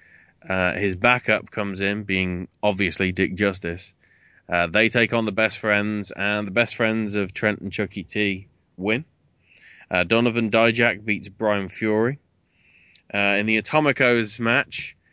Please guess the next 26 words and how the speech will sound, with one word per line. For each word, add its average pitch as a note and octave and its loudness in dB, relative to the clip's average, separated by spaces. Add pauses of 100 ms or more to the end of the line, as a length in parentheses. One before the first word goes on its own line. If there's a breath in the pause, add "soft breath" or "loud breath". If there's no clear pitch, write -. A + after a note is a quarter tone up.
(420 soft breath)
uh, G#2 -4
it G2 -2
was F#2+ -8
Team C3 2
Pazuzu, A#2+ 2 (640)
the, G#2 0
the, F#2+ -4
t-, - -6
the F#2+ -6
team G#2 0
of G2 0
Sanchez, G#2+ 2
Ortiz, G2+ 0
Drastic, F#2 -4
Yaka, G2 -2
and F#2 -4
Dickinson, G2 -4 (1000 loud breath)
defeating G#2+ 0
the G2+ 2
Hit A#2 -2
Squad A2 2
of G2 -2
Mafia G2+ 0
and F#2+ -2
Monster - -8
Mac, G#2+ 0